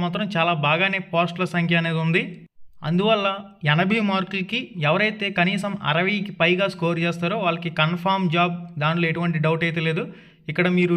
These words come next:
డిఎస్సిలో స్కోర్ చేసిన ఒక అరవై మార్కులు, టెట్ వెయిటేజీ ఒక పదో, పదిహేనో, ఇరవై మార్కులు కలుస్తాయి. కాబట్టి దాని ప్రకారం మీరు జాబ్లో ఖచ్చితంగా రేస్లో ఉంటారు. పాజిటివ్గా ఆలోచించండి. ర్యాంకర్స్,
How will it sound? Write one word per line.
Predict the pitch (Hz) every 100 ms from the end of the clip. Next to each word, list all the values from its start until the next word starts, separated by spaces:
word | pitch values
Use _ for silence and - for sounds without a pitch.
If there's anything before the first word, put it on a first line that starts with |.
| 156
డిఎస్సిలో | 170 185 180 202 190
స్కోర్ | - 185 175
చేసిన | 185 185 185 165
ఒక | 139
అరవై | 151 170 180
మార్కులు, | 175 170 160 - - - - - 151
టెట్ | 156 202
వెయిటేజీ | 196 196 190 180 240 - - 151
ఒక | 151 165
పదో, | 165 165 208 220
పదిహేనో, | 175 170 180 185 196 190 - - _ _ _ - 147
ఇరవై | 170 175 180
మార్కులు | 170 170 175 175
కలుస్తాయి. | 170 175 180 175
కాబట్టి | 170 170 208 285 - 147
దాని | 170 170
ప్రకారం | 170 175 175 170
మీరు | 170 170 - - _ _ - 131
జాబ్లో | 156 180 196 185
ఖచ్చితంగా | 170 - 185 170
రేస్లో | 160 175 175 170
ఉంటారు. | 165 165 208 - - - - - 151
పాజిటివ్గా | 165 185 190 220 214 196
ఆలోచించండి. | 190 190 196 185 185 208 - - 139
ర్యాంకర్స్, | 151 185 202 214 202